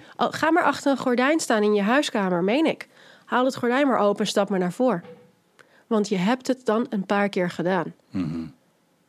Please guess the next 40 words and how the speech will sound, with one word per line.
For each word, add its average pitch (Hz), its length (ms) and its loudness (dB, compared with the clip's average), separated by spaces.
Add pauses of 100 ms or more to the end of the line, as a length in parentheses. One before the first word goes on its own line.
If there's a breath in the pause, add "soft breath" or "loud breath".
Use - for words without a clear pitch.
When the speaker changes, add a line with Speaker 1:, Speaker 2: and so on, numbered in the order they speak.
Speaker 1:
Je 214 120 -2
kan 240 300 2
jezelf 214 460 0
tricken 254 680 -2
in 233 240 2
het 202 220 -2
gevoel 208 640 0 (1000)
beleven. 196 680 0 (1120)
En 185 180 -4
tuurlijk, - 360 -2
jij 165 260 0
en 170 100 -2
ik 190 120 -2
weten 185 320 -2
heus 214 180 2
wel, 185 220 -4
ik - 140 -6
sta - 180 -4
in 165 80 -2
mijn 165 120 0
woonkamer 190 500 -2
en 160 100 -2
die 175 120 0
mensen 185 320 0
zijn 160 200 -4
er 117 60 -6
niet. - 320 -8
Maar 175 180 -8
toch, 226 380 0 (140 loud breath)
het - 200 -8
is 240 180 -2
een 233 140 -6
stukje 330 580 -4
van 208 160 -8
de 180 60 0
algehele 208 480 -2
beleving 226 460 0 (200 loud breath)
die 220 240 0
je 220 80 4
nu 247 360 2